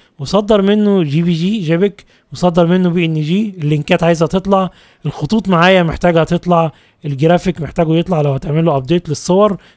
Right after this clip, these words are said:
وهكذا. فسكريبت طبعًا مهم جدًا وفعلًا هيوفر عليك وقت كبير قوي. خليني انزل لتحت كده واشوف في حاجات تانية عندي هنا. اه كمان تقدر تشغل سكريبت معين داخل السكريبت ده، يعني اثناء التحويل ممكن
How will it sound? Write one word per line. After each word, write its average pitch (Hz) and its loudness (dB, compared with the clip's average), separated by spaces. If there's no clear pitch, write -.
وهكذا. 156 0
فسكريبت 185 -2
طبعًا 196 2
مهم 190 2
جدًا 196 0
وفعلًا 180 0
هيوفر 170 0
عليك 156 -4
وقت 165 -2
كبير 151 -6
قوي. 123 -10
خليني 247 -2
انزل 226 0
لتحت 175 -2
كده 202 0
واشوف 180 -4
في 180 -6
حاجات 170 -4
تانية 175 0
عندي 170 -2
هنا. 185 0
اه 143 -4
كمان 196 0
تقدر 247 0
تشغل 220 -2
سكريبت 185 -4
معين 180 0
داخل 214 -4
السكريبت 165 -4
ده، 135 -8
يعني 147 -2
اثناء 240 -2
التحويل 220 -2
ممكن 190 -2